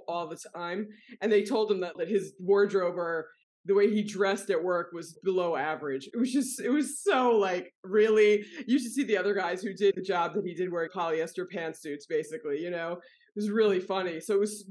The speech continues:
totally clear when they did that, that it was a total hatchet job. And then he ended up getting the job back years later at a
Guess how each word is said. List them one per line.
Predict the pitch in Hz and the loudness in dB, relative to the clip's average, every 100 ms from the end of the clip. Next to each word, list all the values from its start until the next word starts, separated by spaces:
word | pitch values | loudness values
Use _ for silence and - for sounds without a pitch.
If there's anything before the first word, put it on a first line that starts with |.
| - | -4
totally | 240 240 196 | 0 2 2
clear | 190 254 233 190 | 0 0 0 0
when | 180 180 | -4 -6
they | 185 | -4
did | 180 185 | -4 -2
that, | 175 175 175 | 0 -2 -4
that | 165 | -6
it | 156 | -6
was | 170 | -8
a | 160 | -12
total | - 190 160 156 | -10 -6 -4 -4
hatchet | 160 156 165 151 | -6 -8 -10 -12
job. | 160 139 139 _ | -8 -8 -10 _
And | 208 | 0
then | 247 320 | 2 4
he | |
ended | 214 190 | 2 0
up | 180 | 0
getting | 196 175 165 | 0 -2 -4
the | 180 | -10
job | 151 180 170 143 | -2 -2 -2 -4
back | 160 160 - | -4 -6 -8
years | 165 156 156 | -8 -8 -6
later | 160 143 143 143 | -2 0 0 -2
at | 127 156 | -4 -6
a | 135 | -6